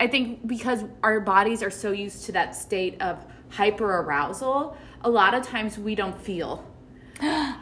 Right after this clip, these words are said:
Speaker 2: Ah,
Speaker 1: And we, we
Speaker 2: so we're looking for the
Speaker 1: for the,
Speaker 2: feel.
Speaker 1: the feeling
Speaker 2: Yeah.
Speaker 1: of, because, 'cause we're kind of always, like, off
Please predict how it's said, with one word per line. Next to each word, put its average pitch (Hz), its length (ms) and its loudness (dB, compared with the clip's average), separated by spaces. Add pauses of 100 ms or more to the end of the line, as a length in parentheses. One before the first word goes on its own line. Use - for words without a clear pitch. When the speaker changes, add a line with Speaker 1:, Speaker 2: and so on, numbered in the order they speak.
(100)
Speaker 2:
Ah, 156 920 10
Speaker 1:
And 262 80 2
we, 254 200 0
we 190 40 -8
Speaker 2:
so 151 220 -4
we're 147 100 0
looking 147 460 -6
for 135 340 -6
the 262 60 -10
Speaker 1:
for 254 180 8
the, 226 160 4
Speaker 2:
feel. - 160 -2
Speaker 1:
the 254 100 6
feeling 240 680 0
Speaker 2:
Yeah. 208 600 6
Speaker 1:
of, 381 100 -8 (340)
because, 214 600 0 (100)
'cause 196 180 -8
we're 185 140 -2
kind 170 260 -4
of 165 120 -8
always, 160 540 -4
like, 147 220 -2 (920)
off - 400 4